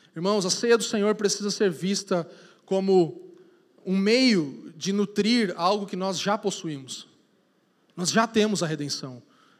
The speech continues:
E agora nós estamos nutrindo isso através dessa celebração, assim como através da palavra e da oração. Não conquistamos nada de novo. Não tem essa de, "Vamos ver o que o Senhor vai me dar nessa ceia", né? "Ele vai me dar um milagre, ele vai me dar", não.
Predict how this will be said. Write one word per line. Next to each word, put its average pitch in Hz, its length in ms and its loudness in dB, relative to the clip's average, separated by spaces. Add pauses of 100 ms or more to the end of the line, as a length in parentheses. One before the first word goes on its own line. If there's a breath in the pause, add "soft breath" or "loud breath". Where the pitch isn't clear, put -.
E 147 80 -8
agora 165 220 0
nós 170 140 -2
estamos 170 320 -4
nutrindo 185 600 -2
isso 135 200 -6
através 131 380 -10
dessa 131 140 -12
celebração, 127 640 -12 (140)
assim 180 260 -8
como 175 360 -4
através 135 340 -8
da 139 80 -8
palavra 151 400 -8
e 165 60 -4
da 143 80 -4
oração. 135 420 -10 (1080 soft breath)
Não 190 100 2
conquistamos 240 640 2
nada 185 220 0
de 185 80 0
novo. 170 260 0
Não 254 140 2
tem 269 420 -2
essa 196 260 0
de, 156 140 -4
"Vamos 196 240 -4
ver 214 180 4
o 214 60 0
que 226 80 -8
o - 20 -4
Senhor 208 280 -2
vai 202 120 2
me 196 100 -2
dar 185 300 4
nessa 165 240 -4
ceia", 165 320 -2
né? 202 200 -4 (480 loud breath)
"Ele 147 100 -6
vai 160 220 -6
me 180 80 -4
dar 180 180 -2
um 185 40 -2
milagre, 165 580 0
ele 135 240 -8
vai 170 100 -4
me 180 80 -4
dar", 170 160 -2
não. 190 240 -2